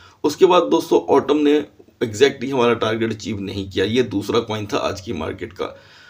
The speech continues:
और इसे हम यहाँ पर लीव नहीं कर सकते, लेकिन ऑटम हमें जहाँ भी फ़ोर्टीन पॉइंट ट्वेंटी पे देखने को मिले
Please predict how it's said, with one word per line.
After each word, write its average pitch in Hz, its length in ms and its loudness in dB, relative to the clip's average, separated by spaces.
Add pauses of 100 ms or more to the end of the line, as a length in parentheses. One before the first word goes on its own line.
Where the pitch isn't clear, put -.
(200)
और 131 680 6 (200)
इसे 147 180 2
हम 160 160 2
यहाँ 147 200 6
पर 143 160 6
लीव 127 260 6
नहीं 160 180 0
कर - 140 2
सकते, 143 300 0
लेकिन 147 340 2
ऑटम 143 360 2
हमें 127 460 -4
जहाँ 135 340 0
भी 104 160 -6
फ़ोर्टीन 113 460 0
पॉइंट 117 240 0
ट्वेंटी 120 280 0
पे 135 100 2
देखने 117 300 -2
को 110 160 -6
मिले 117 240 2